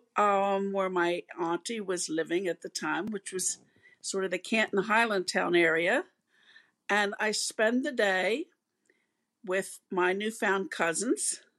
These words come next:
We went to see Tom Sawyer at the Grand Theater on Conkling Street.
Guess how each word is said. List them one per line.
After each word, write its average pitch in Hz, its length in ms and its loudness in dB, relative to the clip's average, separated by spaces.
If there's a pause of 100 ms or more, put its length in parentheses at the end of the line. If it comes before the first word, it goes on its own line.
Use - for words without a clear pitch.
(720)
We 214 140 12
went 202 280 6
to 196 80 4
see 185 580 6 (1600)
Tom - 260 0
Sawyer 196 600 2
at 175 140 -6
the 196 60 -4
Grand 196 600 -2 (540)
Theater 190 640 -2 (400)
on 180 100 -2
Conkling 180 460 -2
Street. 254 480 -2